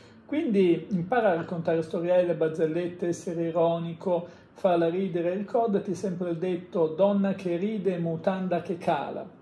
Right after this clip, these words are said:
E poi, ehm, il quarto punto è farti vedere come un uomo con ambizioni, passioni e interessi, perché anche questo ti farà percepire come maschio alfa, avere passioni, interessi personali, essere ambizioso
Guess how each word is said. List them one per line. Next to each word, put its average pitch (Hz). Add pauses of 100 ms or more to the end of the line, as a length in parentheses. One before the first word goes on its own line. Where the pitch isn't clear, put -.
(1200)
E 226
poi, 180 (540)
ehm, 165 (280)
il 202
quarto 208
punto 202
è -
farti 180
vedere 160
come 165
un 170
uomo 185
con 170
ambizioni, 240 (180)
passioni 196
e 190
interessi, 170
perché 180
anche 175
questo 226 (1160)
ti 208
farà 202
percepire 208
come 185
maschio 196
alfa, 170
avere 180
passioni, 185
interessi 175
personali, 175
essere 180
ambizioso 170